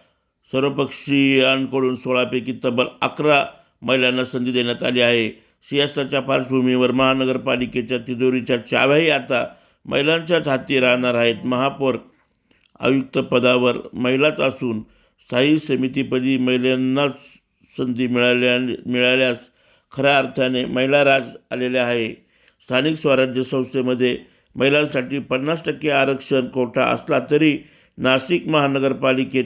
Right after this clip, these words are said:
त्यापेक्षा अधिक महिलांनी पालिकेच्या कारभारात प्रवेश केला आहे. यंदाच्या निवडणुकीत एकशे बावीस जागांसाठी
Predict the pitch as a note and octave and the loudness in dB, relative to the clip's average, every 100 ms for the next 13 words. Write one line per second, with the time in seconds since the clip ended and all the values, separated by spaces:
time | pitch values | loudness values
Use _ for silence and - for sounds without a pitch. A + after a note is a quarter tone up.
0 | - C3+ B2+ A#2+ - C3 A2 C#3+ F3 F3 | 0 0 2 -2 -2 -2 0 2 2 2
1 | C#3+ C3 B2+ B2+ B2+ B2+ B2+ - _ _ | -2 0 2 2 0 -2 -4 -14 _ _
2 | _ _ _ B2 C#3 D#3 D#3+ D3+ D3 C#3+ | _ _ _ -2 0 0 0 0 2 2
3 | C#3 C3 C3+ C3 C3 C#3 D3+ - D3 C3+ | 2 4 2 2 0 0 0 0 0 2
4 | B2+ B2 B2 C3 C#3+ D#3 D3+ D3 C#3+ C#3 | 2 2 0 0 2 0 2 0 2 0
5 | C3 C3 C3+ B2 C#3 C3 C#3+ A#2+ C3+ D3+ | 0 -4 -4 -4 -6 -4 -4 0 2 2
6 | D#3 C#3+ C3+ C3+ B2+ B2 A#2+ B2+ | 2 0 2 0 0 -6 -2 -4